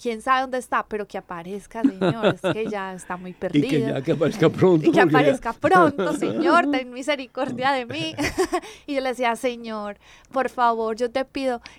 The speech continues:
Speaker 1: que donde esté, Señor, lo bendigas. Bendice su corazón, apártalo del mal, porque tú sabes quién es, tú lo sabes todo,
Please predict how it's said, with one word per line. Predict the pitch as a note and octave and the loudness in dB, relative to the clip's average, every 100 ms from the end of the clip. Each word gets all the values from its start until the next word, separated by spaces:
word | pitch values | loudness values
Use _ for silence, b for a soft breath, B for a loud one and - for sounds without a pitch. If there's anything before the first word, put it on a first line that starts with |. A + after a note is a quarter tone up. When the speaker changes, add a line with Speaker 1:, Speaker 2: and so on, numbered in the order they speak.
| - | -4
Speaker 1:
que | C#4+ | 2
donde | C4 C4 A#3+ | 2 2 0
esté, | B3 - D4+ C#4+ | -2 -2 -2 -2
Señor, | D4+ D4+ D4 G#3+ F#3 - | -2 -6 -6 -6 -6 -8
lo | A3 A3 | -4 -2
bendigas. | G#3+ G3 F#3+ A3+ G#3 F#3+ F#3+ F#3 _ b b b | -2 -6 -6 -6 -6 -8 -14 -16 _ b b b
Bendice | A3 A#3 A#3 A3 | 0 0 0 0
su | A3+ C#4 | 0 -2
corazón, | - G#3+ F#3+ F3 A#3+ B3+ A#3 | -2 -2 -4 -4 0 0 0
apártalo | - G#3+ G#3+ - A3 A#3+ A3+ | -4 -2 -2 -2 0 2 2
del | G3 F#3+ | 0 -2
mal, | G#3 A#3+ | 0 0
porque | - A3 G#3+ | -2 -8 -8
tú | G3 G3+ | -8 -4
sabes | B3+ D4 A3+ | 0 0 -2
quién | - F3 | -10 -12
es, | F#3+ E3 _ | -12 -14 _
tú | - | -6
lo | G#3 G3 | -6 -6
sabes | A3 G#3+ G#3 | -6 -6 -8
todo, | - F#3+ | -6 -6